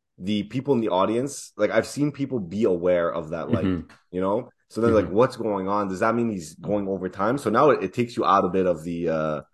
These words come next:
Speaker 2: Yeah.
Speaker 1: like, the, the situation. So I could see, that's why, like, I always get nervous when I'm getting towards my four minutes. So I make sure that I'm, I'm done a little bit before the five minute, just to give me, like, a, a little ouch, you know?
Speaker 2: Mm-hmm.
Speaker 1: Yeah.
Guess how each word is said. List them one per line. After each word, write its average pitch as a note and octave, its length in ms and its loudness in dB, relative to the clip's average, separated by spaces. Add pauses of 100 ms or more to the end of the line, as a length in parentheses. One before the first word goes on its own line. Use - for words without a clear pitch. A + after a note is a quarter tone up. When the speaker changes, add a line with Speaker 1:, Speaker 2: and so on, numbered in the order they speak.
(140)
Speaker 2:
Yeah. D2+ 260 -8
Speaker 1:
like, F2 180 0
the, F2 300 -8 (140)
the F#2 100 0
situation. F2 880 0
So F2 360 8
I E2 100 4
could F2 160 0
see, A2+ 160 0
that's B2 200 4
why, B2 140 8
like, G#2+ 160 8
I F#2+ 80 4
always A2 180 6
get G#2 140 4
nervous G#2 420 4
when F#2 100 0
I'm F2 100 -2
getting F#2+ 360 -4
towards F#2+ 360 -2
my F2 120 2
four G2 240 0
minutes. G2+ 280 0
So F#2+ 80 2
I E2+ 60 2
make F#2+ 280 -4
sure G2+ 160 -4
that F2 160 2
I'm, E2 220 -6
I'm F#2+ 120 -2
done G#2 160 0
a F#2 80 -2
little G#2+ 280 2
bit G2+ 260 2
before F#2+ 380 -4
the F2 100 -6
five F2+ 300 -2
minute, F2+ 360 -2 (260)
just F#2 160 -10
to F2+ 40 -6
give F2 140 0
me, F2 120 2
like, D#2+ 200 0
a, D#2 300 0
a E2 40 -4
little F2 260 2
ouch, D#2 340 0
you D#2+ 60 -8
know? B2 320 -2
Speaker 2:
Mm-hmm. F2+ 380 -2 (1400)
Speaker 1:
Yeah. E2+ 260 0